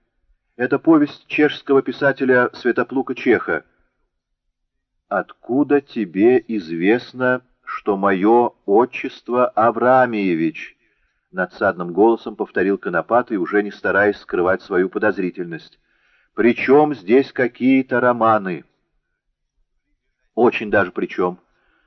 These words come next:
беспомощно отвечал Антошин, чувствуя, что вот-вот и кончается их запоздалая беседа. «Я вам сейчас все расскажу, только вы мне все равно не поверите.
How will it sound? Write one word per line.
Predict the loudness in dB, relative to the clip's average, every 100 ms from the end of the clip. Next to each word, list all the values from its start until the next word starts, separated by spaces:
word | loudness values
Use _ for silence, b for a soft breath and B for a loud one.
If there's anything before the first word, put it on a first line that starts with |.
| _
беспомощно | -14 -10 -2 -2 -2 -6
отвечал | -8 -6 -4 -2 -2
Антошин, | -4 0 0 0 -4 -12 b b b
чувствуя, | -2 -2 0 0 0
что | 2 -2
вот-вот | 2 2 2 2 0 -2 _ _ _ _ _ _ _
и | -6
кончается | -2 -2 -2 -2 0 2 2 -2 -6 -2 -2 -4
их | -10 -10
запоздалая | -8 -4 -4 -4 -2 -2 0 -2
беседа. | -4 -8 -4 -4 -4 -12 _ _ _ _ _ _ _ _ _ _ _ _
«Я | -10 -4 -2
вам | -2
сейчас | -2 -6 -2 -2 -4
все | -10 0 4 4
расскажу, | 2 -4 -4 -4 -6 -12 _ _ _ _ _ _ _
только | -2 0 2 4
вы | 4
мне | 4 0 0
все | -2 -2 0
равно | 0 -2 -4
не | -6
поверите. | -6 -2 0 -2 -4 -16 -20